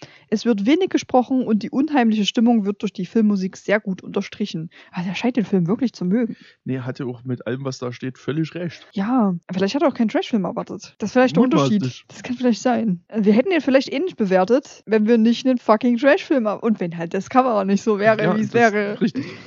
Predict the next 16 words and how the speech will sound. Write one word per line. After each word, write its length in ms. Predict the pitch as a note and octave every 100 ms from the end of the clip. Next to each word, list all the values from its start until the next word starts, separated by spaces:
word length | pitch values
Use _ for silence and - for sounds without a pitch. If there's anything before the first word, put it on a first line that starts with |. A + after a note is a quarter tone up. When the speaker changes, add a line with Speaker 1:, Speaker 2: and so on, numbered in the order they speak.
| - -
Speaker 1:
Hatte 160 | B3 D#4+
der 120 | D4
noch 100 | G3+
ein 80 | F#3+
zweites 280 | F#3+ F3+ A3+
Cover? 260 | E4 F4+ A4+ -
Nee, 160 | A3 F3
ne? 160 | F3
Speaker 2:
Ich 100 | C#4 -
glaube 260 | B2+ D3+
nicht. 320 | C3+ B2+ -
Speaker 1:
Das 60 | -
war 80 | B3+
das 100 | -
einzige. 460 | - G#3 E3+ D#3+ E3+
Hm. 500 | B3+ A3+ E3+ E3 D#3+